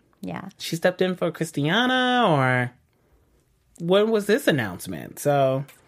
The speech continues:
Speaker 1: In one of the lost episodes
Speaker 2: I know.
Speaker 1: <laughs> when they've
Speaker 2: And was, uh, is it Micaiah?
Speaker 1: Uh,
Speaker 2: Or Michaela?
Speaker 1: uh, it's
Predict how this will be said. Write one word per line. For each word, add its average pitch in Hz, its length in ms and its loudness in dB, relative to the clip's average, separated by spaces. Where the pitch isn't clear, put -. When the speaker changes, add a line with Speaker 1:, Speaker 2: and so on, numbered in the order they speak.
Speaker 1:
In 180 180 -8
one 214 160 -2
of 180 180 -4
the 180 80 0
lost 226 520 -2
episodes 180 1040 4
Speaker 2:
I 160 60 10
know. - 80 2
Speaker 1:
<laughs> - 100 4
when 147 160 4
they've 202 420 0
Speaker 2:
And 240 140 4
was, 349 160 2
uh, 240 340 4
is 214 100 0
it 226 80 0
Micaiah? 277 540 4
Speaker 1:
Uh, 180 480 0
Speaker 2:
Or 165 60 0
Michaela? 156 680 0
Speaker 1:
uh, 185 380 2
it's - 380 -6